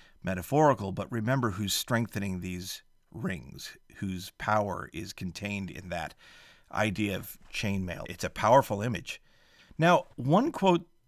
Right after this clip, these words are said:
that I really like, but I really couldn't shorten it down 'cause it's kind of a long talk.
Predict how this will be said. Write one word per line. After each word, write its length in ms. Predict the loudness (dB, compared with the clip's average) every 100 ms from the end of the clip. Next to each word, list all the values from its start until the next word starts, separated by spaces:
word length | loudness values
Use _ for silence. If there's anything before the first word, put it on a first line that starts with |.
| -8
that 200 | 2 4
I 40 |
really 260 | 6 6 6
like, 280 | 8 6 6
but 140 | -4 -2
I 80 |
really 260 | 2 2 2
couldn't 280 | 4 2 4
shorten 500 | 2 2 2 0 -4
it 160 | -4
down 340 | -2 2 2 0
'cause 200 | -2 -6
it's 100 | -4
kind 180 | 0 2
of 80 |
a 40 | 2
long 360 | 2 0 0
talk. 440 | -4 2 2 2